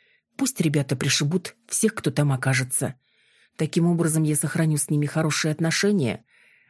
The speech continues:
А если Дюшка прискребётся, я скажу ему, что это в отплату за Бориса и Вадима. Не возражаете, мальчики?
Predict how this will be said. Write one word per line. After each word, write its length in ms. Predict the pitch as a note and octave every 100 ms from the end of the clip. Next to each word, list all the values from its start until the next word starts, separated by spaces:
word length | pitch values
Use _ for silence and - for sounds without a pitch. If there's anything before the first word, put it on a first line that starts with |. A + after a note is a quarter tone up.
| _
А 80 | F3
если 460 | D#3 D3+ D3+ C#3 -
Дюшка 460 | D#3+ G3 - -
прискребётся, 840 | C3 C3 - C#3 C#3 C3 - C3 - _ _ _ -
я 100 | A#3
скажу 340 | - D#3+ G3
ему, 220 | F#3+ C#3
что 200 | B2+ -
это 200 | D#3+ -
в 60 | C3
отплату 540 | B2+ D3 D#3 C#3 B2 -
за 160 | D3 C#3+
Бориса 440 | C3+ D3+ - C#3
и 20 |
Вадима. 500 | B2+ B2+ C3 C3 - - _ _ -
Не 100 | D#3+
возражаете, 680 | F3 E3 G3 G#3+ B3 F#3+ C#3
мальчики? 580 | C3 B2 - - D3